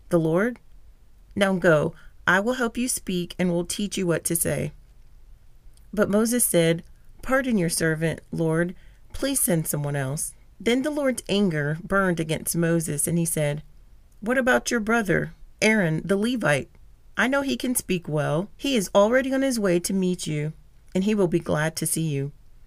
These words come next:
You shall speak to him and put words in his mouth. I will help both of you speak and will teach you what to do. He will speak to the people for you,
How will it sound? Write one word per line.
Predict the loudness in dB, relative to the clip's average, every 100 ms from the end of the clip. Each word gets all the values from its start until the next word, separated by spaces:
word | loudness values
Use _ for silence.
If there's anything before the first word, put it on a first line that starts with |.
| -20 -6
You | -2
shall | 0 2
speak | 0 -2 -2
to | 0
him | 2 2 2
and | 0
put | 0 0
words | 2 2 2
in | -2
his | -4 -4
mouth. | -4 -4 -8 -16 -20 -20 -20 -20 -20 -20 -6 0
I | 2
will | 2
help | 2 0
both | 0 0 0
of | -4
you | -2
speak | -4 -2 -4 -4 -8 -20 -4
and | -2
will | -2
teach | -4 -4 -4 -2
you | 0
what | 0 0
to |
do. | -4 -4 -4 -8 -18 -20 -20 -20 -20 -2
He | -2
will | 0
speak | -2 -2 -4
to | -4
the | -4
people | -2 -4 -2 -4
for | -2 -2 0
you, | 0 -2 -6